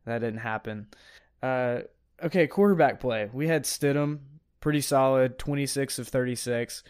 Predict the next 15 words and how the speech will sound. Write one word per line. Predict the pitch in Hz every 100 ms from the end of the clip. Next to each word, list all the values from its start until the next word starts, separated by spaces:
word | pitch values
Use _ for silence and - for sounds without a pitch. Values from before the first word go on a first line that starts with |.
| _ -
uh, | 120 117
two | -
hundred | 160 147 120
thirty, | 135 131 123 - _ _ -
uh, | 139 131
two | - 170
hundred | 175 139 123
seventy-three | - 135 131 123 117 156 196
yards | 165 110 110 113 139 123
and | 120
a |
touchdown | 117 127 - 113 110
to | 117
Sal | - 110 113
Cannella | 117 107 107 110